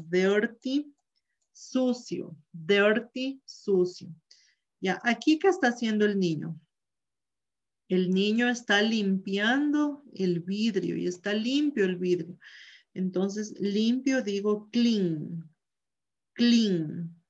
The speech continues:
A esta palabrita clean la debo recortar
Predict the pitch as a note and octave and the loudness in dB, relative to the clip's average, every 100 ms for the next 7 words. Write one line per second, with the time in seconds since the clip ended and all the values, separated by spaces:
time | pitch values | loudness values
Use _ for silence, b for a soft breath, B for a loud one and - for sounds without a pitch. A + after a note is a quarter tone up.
0 | _ - F#3 G#3 G#3+ A#3 G#3+ G3 F3+ F3+ | _ -4 -2 -2 -2 -4 2 4 4 2
1 | G3 G3+ G#3+ G#3 - G#3 G#3 G#3+ A#3 C4 | -2 -4 -6 -6 -4 -2 0 0 0 -2
2 | C#4 B3 G3+ F3+ E3+ F#3+ G#3 G#3 G3+ G3 | -4 -2 0 2 2 0 2 0 -2 -4
3 | G#3 - G3 F3+ - G3+ B3 D4+ | -4 -2 -4 -4 -4 -2 0 -2